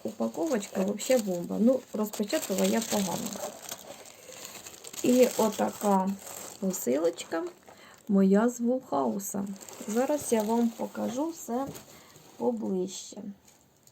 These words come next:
Спочатку я схотіла попробувати, яку я казала, свою любов. Wool Time, Alize Wool Time. На цей раз я взяла дві отакі цвітасті.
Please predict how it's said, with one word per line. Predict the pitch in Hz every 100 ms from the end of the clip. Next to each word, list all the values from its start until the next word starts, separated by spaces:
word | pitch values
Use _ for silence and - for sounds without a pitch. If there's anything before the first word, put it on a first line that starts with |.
| - - - - -
Спочатку | - - 226 - 277 320 - 247
я | 214 214 262
схотіла | 277 - 202 - 226 254 220 202
попробувати, | 202 - 202 220 196 185 185 196
яку | 226 208 - 226
я | 214
казала, | 196 190 185 214 196
свою | 185 - 196 190 208 202 - - - - - - - -
любов. | 202 202 180 185 202 226 277 - - - - _ _ _ - -
Wool | 196 202 226 226
Time, | 190 185 180
Alize | 180 185 208 220 240
Wool | 220 208
Time. | 180 180 190
На | 214
цей | 202 294
раз | 285 202 208
я | 240
взяла | 247 202 190
дві | 190 202 226 269
отакі | - 190 208
цвітасті. | 214 - 202 196 170 185 -